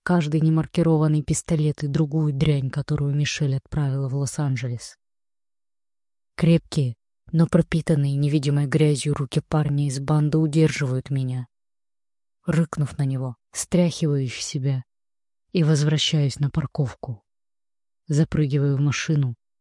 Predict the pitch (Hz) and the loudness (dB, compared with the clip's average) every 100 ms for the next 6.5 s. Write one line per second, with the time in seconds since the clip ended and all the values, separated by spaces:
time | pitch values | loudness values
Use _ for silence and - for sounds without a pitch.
0 | _ _ 156 147 151 156 156 139 160 160 | _ _ 0 2 4 4 2 0 0 0
1 | 151 - 131 - _ _ 156 - 156 151 | -2 -4 -6 -6 _ _ -6 -2 0 2
2 | 151 127 - 151 143 - - 120 - _ | 0 0 -2 0 0 -4 -8 -10 -10 _
3 | _ _ _ _ _ _ _ _ _ _ | _ _ _ _ _ _ _ _ _ _
4 | _ _ 147 131 165 - 160 147 135 151 | _ _ -8 0 0 2 0 0 0 0
5 | 147 143 135 165 135 131 151 160 - - | 0 0 0 0 0 0 0 0 -2 0
6 | 165 - - 131 123 | -2 0 -2 -2 -4